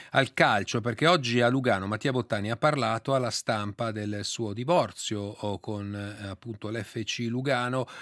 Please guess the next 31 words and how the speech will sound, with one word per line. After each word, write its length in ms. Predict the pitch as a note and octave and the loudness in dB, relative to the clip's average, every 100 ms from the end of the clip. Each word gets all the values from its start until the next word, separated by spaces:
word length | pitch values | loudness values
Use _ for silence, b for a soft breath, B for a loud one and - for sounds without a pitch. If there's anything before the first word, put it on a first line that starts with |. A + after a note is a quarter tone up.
| B | B
eh, 120 | A2 | -8
che 120 | G2+ | -4
avverrà 600 | G#2+ G2+ G#2 G2 G#2 G#2 | -2 0 -2 0 0 0
a 120 | - G2+ | -2 -6
fine 460 | - A2 G#2 A2 | -4 -4 -4 -4
stagione. 480 | - A2 F#2+ G2+ G2 | -6 -6 -4 -6 -6
A 40 | |
trentaquattro 540 | G2 A2+ A#2 C3 B2 C3+ | -8 -4 -2 -2 -2 0
anni 160 | E3 | 0
Bottani 380 | A2+ A2 D#3 B2 B B B | -2 0 2 0 B B B
non 140 | E3+ | 2
figurava 480 | - D#3+ D3 D3 C3+ | 4 4 6 6 4
più 160 | - F#3+ | 0 0
nei 160 | B2 | 2
piani 300 | G#2+ B2 B2 | 2 0 2
della 180 | A#2 A#2 | 0 -2
società 580 | - B2 A#2 B2+ A#2+ A2+ | -4 -6 -2 -2 -2 -2
bianconera 580 | B2 A#2+ B2+ D3 F3+ - B B | -4 -2 -2 0 2 0 B B
e, 320 | B2+ C3 - | 4 4 4
eh, 340 | A2+ G#2+ G#2 G2+ | 0 0 0 -4
lo 60 | |
stesso 220 | G#2 B2 A#2+ | -4 -4 -2
Bottani 400 | A#2 - D3 A2 | -2 0 0 2
ha 40 | |
ammesso 320 | A2+ B2+ - | 0 0 -2
di 80 | A#2 | -2
aver 200 | A2 A2+ | -2 -2
rifiutato 600 | A#2 - A#2+ A2 G#2+ G2+ B B | -2 -2 -2 0 0 -4 B B
l'offerta 560 | B2 C3+ - C#3 A2+ A#2 | 0 0 2 2 2 -2
di 100 | A2+ | -4
giocare 600 | A2+ A2+ A#2+ G#2 G2+ | -4 -2 0 0 -2